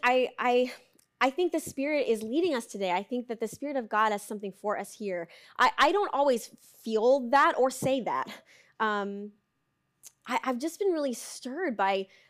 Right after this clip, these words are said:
um, by Jesus and what Jesus came to do as I've studied this week. I am stirred by the invitation from Jesus to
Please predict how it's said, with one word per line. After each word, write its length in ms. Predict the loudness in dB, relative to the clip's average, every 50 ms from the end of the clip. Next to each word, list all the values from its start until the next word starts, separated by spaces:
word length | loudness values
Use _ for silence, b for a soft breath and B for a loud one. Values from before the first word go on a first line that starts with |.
| b b
um, 200 | -4 -2 -2 0
by 160 | 0 0 0
Jesus 420 | 0 0 0 0 0 0 0 -2 -2
and 120 | -2 -2
what 160 | -2 -4 -4
Jesus 320 | -6 -6 -6 -4 -4 -6 -6
came 200 | -6 -8 -8 -6
to 100 | -6 -8
do 180 | -8 -4 -4 -2
as 120 | -2 -2
I've 140 | -4 -6 -6
studied 360 | -8 -8 -6 -6 -6 -6 -6
this 200 | -8 -10 -12 -12
week. 340 | -10 -10 -10 -10 _ _ _ _ _ _ _ _ _ _ _ _ _ _ _ _ _ _ _ _ _ _ _ _ _ _ _ _ _ _ _ _ 0 2
I 100 | 4 4
am 100 | 4 2
stirred 300 | 0 2 2 2 4 4
by 120 | 4 2
the 100 | 2 0
invitation 560 | -2 -4 -4 -4 -4 -4 -4 -4 -4 -4 -6
from 160 | -6 -6 -6 -6
Jesus 360 | -6 -6 -6 -6 -8 -8 -8
to 280 | -6 -4 -2 -2 -4